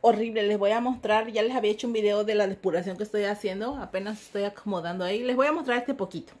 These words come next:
¿ok? Lo demás todavía no, hasta que esté terminado. Eh, compré en el dólar, chicas. Estos, eh, vienen de cuatro.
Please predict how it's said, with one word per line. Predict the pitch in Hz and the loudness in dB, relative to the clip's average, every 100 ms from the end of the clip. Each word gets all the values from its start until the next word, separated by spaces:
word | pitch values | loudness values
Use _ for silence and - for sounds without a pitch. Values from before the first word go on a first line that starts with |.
| _ | _
¿ok? | - 311 - - - - - | -4 -4 -4 -20 -20 -18 0
Lo | 214 | 4
demás | 214 208 233 294 | 4 2 0 0
todavía | - 240 220 202 185 | 2 2 4 2 -2
no, | 170 151 | -2 -4
hasta | 170 196 185 | -4 -4 -6
que | |
esté | 175 - | -6 -4
terminado. | 190 214 196 165 143 - _ - - - - - - | -4 -4 -4 -2 -4 -4 _ -20 -20 -20 -20 -16 4
Eh, | 240 247 | 6 8
compré | 247 247 294 | 4 4 4
en | 359 | 4
el | |
dólar, | 294 254 277 | 4 4 4
chicas. | - 285 330 403 - - - - 208 220 | 0 0 2 2 0 -8 -10 -10 0 0
Estos, | - 262 262 - - - - | 2 -2 -2 -4 -20 -18 -2
eh, | 220 214 | 0 2
vienen | 208 233 277 | 0 -2 0
de | 302 - | 0 2
cuatro. | 240 247 269 359 | 2 2 2 2